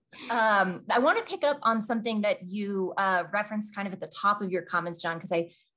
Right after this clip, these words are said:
Speaker 2: I related to a question we get all the time. And, and the, uh, work in South Carolina is,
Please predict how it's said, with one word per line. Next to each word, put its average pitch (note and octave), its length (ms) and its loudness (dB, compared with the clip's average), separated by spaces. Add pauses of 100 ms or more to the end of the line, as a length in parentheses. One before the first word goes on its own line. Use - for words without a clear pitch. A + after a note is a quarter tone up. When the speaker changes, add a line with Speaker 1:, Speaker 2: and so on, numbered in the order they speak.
Speaker 2:
I G3+ 100 0 (600)
related - 380 -6
to A#3+ 80 -14
a - 20 -14
question G3+ 320 0
we F#3 100 0
get F#3 140 2
all F3 160 0
the E3+ 80 -10
time. D#3 460 -4 (300)
And, G3 260 0 (160)
and G3 100 2
the, F#3 320 0 (100)
uh, F#3 60 4
work A3 260 0
in A#3+ 120 2
South G3 200 -2
Carolina F3+ 640 -2
is, E3+ 520 -2